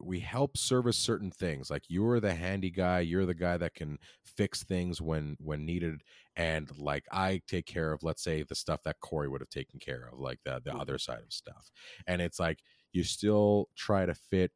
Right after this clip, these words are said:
Speaker 1: both of those molds, and sometimes you don't. But,
Speaker 2: Mm-hmm.
Speaker 1: you know, it's, it's not, for me, what I've learned over the years is that it's not worth trying to, uh, fight who you are.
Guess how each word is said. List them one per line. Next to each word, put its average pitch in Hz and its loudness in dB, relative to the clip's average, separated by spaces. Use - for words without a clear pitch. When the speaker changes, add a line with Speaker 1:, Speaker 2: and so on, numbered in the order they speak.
Speaker 1:
both 87 2
of 87 -2
those 85 2
molds, 80 0
and 80 -6
sometimes 82 -4
you 73 -4
don't. 71 -4
But, 73 -6
Speaker 2:
Mm-hmm. 110 -8
Speaker 1:
you 71 -6
know, 62 -8
it's, - -8
it's - -8
not, 87 -2
for - -2
me, 107 6
what 117 8
I've 107 4
learned 107 4
over 104 4
the 95 0
years 95 4
is 87 -4
that 85 2
it's - -6
not 92 0
worth 85 0
trying 82 -2
to, 73 -4
uh, 67 -2
fight 110 0
who 127 2
you 131 2
are. 131 0